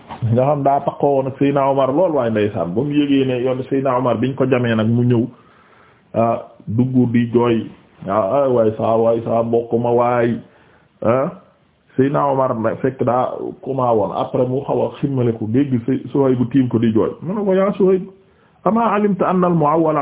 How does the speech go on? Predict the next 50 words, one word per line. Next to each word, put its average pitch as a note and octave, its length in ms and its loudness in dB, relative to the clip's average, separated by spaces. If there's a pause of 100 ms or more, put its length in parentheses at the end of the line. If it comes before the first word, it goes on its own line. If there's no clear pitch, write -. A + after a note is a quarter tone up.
alayhi D3 260 2
yu'adhab?" C#3 420 0 (180)
Ne D#3+ 140 0
ko, G3+ 120 0
"Suhayb." A3+ 340 0 (920)
Waaw. A#2+ 160 0 (420)
<laughs> - 400 -12
Am C#3+ 140 0
na D#3 80 2
boo D#3 180 2
xam D3 100 -4
dana D3 160 0
ko, C#3 120 0
"Mais D#3+ 160 0
kan A3 160 0
ngay F#3 200 2
jooy C3+ 200 2
nii?" B2 100 -4
Mu D3+ 100 2
ne B2+ 120 2
ko, B2+ 80 -8
"Xanaa D#3 340 0 (220)
yow D#3 200 2
sama D#3 200 0
mbokk D3+ 300 -2
mi F#3 320 2
Omar." D3 280 0 (240)
Mu B2 140 0
ne C3+ 160 0
ko, B2+ 80 2
Déet, D#3 240 0
xanaa G#3+ 260 0
déggu, D3+ 420 2
xanaa - 280 -4
xamoo F#3+ 220 0
ne E3 80 2
Yonent E3+ 240 0
saa D#3+ 220 0
sallam D3+ 240 0
nee D3 140 0
na C#3 60 0
ki D3 140 -4
nga D#3 100 -2
xam D3 180 -2
dañ C3+ 140 -2
koy C3+ 240 0
jooy, B2 140 2
dañ B2+ 160 0
koy C#3 140 0
buggal. A#2 280 0